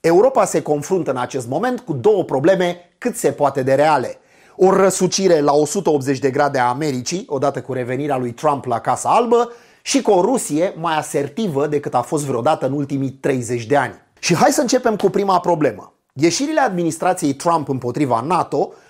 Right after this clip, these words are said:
au apărut într-adevăr în acest context, cu războiul din Ucraina și cu toate cele, dar eu cred că într-un fel erau inevitabile. Permiteți-mi să dezvolt și să explic de ce cred asta.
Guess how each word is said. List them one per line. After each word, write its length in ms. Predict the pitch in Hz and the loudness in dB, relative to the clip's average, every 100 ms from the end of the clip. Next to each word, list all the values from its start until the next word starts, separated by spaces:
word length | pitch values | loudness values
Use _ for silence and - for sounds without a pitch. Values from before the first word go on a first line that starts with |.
| _ | _
au 160 | - 196 | 4 4
apărut 380 | 196 233 330 330 | 4 2 2 0
într-adevăr 640 | 175 180 156 139 208 226 - | 0 0 2 2 0 0 -4
în 200 | 240 240 | -4 0
acest 300 | 220 220 226 | -2 0 -2
context, 580 | - 262 269 170 - - _ | 0 -2 0 -4 -4 -14 _
cu 100 | - | -4
războiul 420 | 139 139 160 127 | -2 0 0 0
din 140 | 107 107 | -2 -8
Ucraina 460 | - 233 220 156 | -2 0 0 -2
și 100 | 135 | -8
cu 80 | - | -10
toate 280 | 117 127 - | -4 -4 -4
cele, 320 | - 233 269 - - - - | -2 2 2 -2 -20 -20 -20
dar 200 | - 196 226 | 0 2 4
eu 80 | 311 | 2
cred 360 | 320 302 247 _ | 0 -2 -2 _
că 120 | 240 | 0
într-un 280 | 330 330 254 | 0 0 0
fel 460 | 185 196 208 214 190 | 0 2 2 2 -4
erau 360 | - 165 175 165 | -2 2 4 4
inevitabile. 960 | 170 160 160 165 180 147 107 104 - _ _ | 2 2 0 0 0 0 0 -14 -16 _ _
Permiteți-mi 540 | - 135 196 226 220 180 | 0 2 4 2 0 0
să 120 | 165 | 0
dezvolt 420 | 143 127 175 247 | 0 0 -2 -2
și 120 | - | -4
să 140 | 196 180 | -4 -2
explic 420 | 151 - 208 196 | -2 -2 -4 -4
de 200 | 139 165 | -2 -2
ce 160 | 165 165 | 0 -2
cred 240 | 165 165 | 0 2
asta. 320 | 127 - - | 0 -2 -16